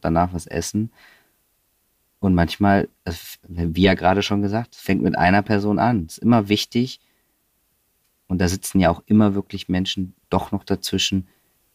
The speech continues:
die von dem Thema noch nie was gehört haben und auch überhaupt nicht, äh, sich in dem,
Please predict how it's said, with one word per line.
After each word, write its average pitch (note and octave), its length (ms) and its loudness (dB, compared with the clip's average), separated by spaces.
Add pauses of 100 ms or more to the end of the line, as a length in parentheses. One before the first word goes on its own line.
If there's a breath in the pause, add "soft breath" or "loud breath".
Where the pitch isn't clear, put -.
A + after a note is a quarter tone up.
(140)
die F2 60 -8
von F2 200 -2
dem E2 160 0
Thema F2 300 2
noch E2 100 4
nie F2+ 240 4
was F#2+ 180 0
gehört E2+ 360 0
haben F#2+ 160 0
und E2+ 100 -2
auch E2+ 220 -2
überhaupt F2 500 -2
nicht, F2+ 300 -6 (720)
äh, F2 220 -6
sich F2 280 -8
in F2 160 0
dem, E2+ 380 0